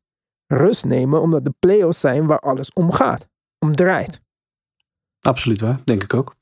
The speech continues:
Speaker 2: Ja, als je het vanuit dat oogpunt bekijkt, is het helemaal niet zo'n gekke beslissing. Alleen, eh, ja, de build-up en de hype, waar hij zelf waarschijnlijk ook aan meegewerkt heeft, middels dat, eh, interview waar je net al aan refereerde, die maakte natuurlijk dat het een beetje, ja, krom oogde. Maar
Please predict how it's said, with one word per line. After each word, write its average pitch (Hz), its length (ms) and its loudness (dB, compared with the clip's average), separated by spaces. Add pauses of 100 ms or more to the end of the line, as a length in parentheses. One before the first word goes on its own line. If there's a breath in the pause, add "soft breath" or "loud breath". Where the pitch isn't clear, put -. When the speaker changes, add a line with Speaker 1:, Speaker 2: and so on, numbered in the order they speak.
Speaker 2:
Ja, - 300 -2
als 120 120 -2
je 123 80 -2
het 104 100 -6
vanuit 117 220 0
dat 117 180 2
oogpunt 107 360 0
bekijkt, 104 440 -4 (920 loud breath)
is 127 120 2
het 113 100 -2
helemaal 117 220 2
niet 117 120 0
zo'n 120 120 -2
gekke 120 200 0
beslissing. 123 480 -2
Alleen, 110 400 0
eh, 107 160 -2 (100)
ja, 123 320 -2 (200)
de 120 220 -2
build-up 123 440 2
en 113 80 2
de 110 100 2
hype, 117 360 -2 (100)
waar 117 120 0
hij 110 100 -2
zelf 113 260 0
waarschijnlijk 110 340 -2
ook 127 100 2
aan 156 80 2
meegewerkt 110 400 0
heeft, - 300 -4
middels 110 320 0
dat, 110 240 -2
eh, 117 100 2
interview 131 380 0
waar 113 100 2
je 107 60 0
net 107 140 -2
al 107 120 -2
aan 107 80 0
refereerde, 107 500 -2 (400 loud breath)
die 120 120 0
maakte 123 300 0
natuurlijk 113 320 0
dat 117 100 0
het 113 160 -2
een 120 80 2
beetje, 113 480 0 (300 soft breath)
ja, - 260 -2 (240)
krom 120 340 2
oogde. 135 420 0 (300 soft breath)
Maar 110 200 -2